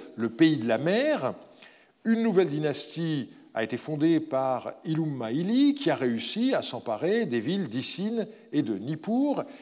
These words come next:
Eh bien, nous voyons que Abi Yeshur a tenté d'affaiblir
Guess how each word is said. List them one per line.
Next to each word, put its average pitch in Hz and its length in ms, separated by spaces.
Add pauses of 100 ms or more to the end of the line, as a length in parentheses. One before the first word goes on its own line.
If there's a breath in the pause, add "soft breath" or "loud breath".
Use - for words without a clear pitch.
(120 loud breath)
Eh 151 80
bien, 202 400
nous 165 220
voyons 156 480
que 208 400 (240 loud breath)
Abi 160 180
Yeshur 208 640
a 143 100
tenté 220 640 (200 loud breath)
d'affaiblir 180 800